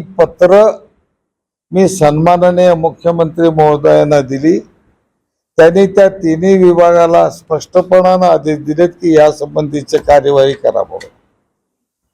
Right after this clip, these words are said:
मला विश्वास आहे की या प्रश्नाची कायमस्वरूपी निर्गत निघेल, हा प्रश्न सुटला जाईल. इचलकरंजीमुळं पंचगंगा प्रदूषित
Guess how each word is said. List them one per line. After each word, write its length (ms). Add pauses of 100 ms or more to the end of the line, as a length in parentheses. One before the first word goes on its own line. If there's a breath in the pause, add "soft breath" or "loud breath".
(160)
मला 320
विश्वास 580
आहे 160
की 280
या 240 (760)
प्रश्नाची 680
कायमस्वरूपी 960
निर्गत 640
निघेल, 480 (360)
हा 140
प्रश्न 500
सुटला 500
जाईल. 280 (560)
इचलकरंजीमुळं 1200
पंचगंगा 800
प्रदूषित 640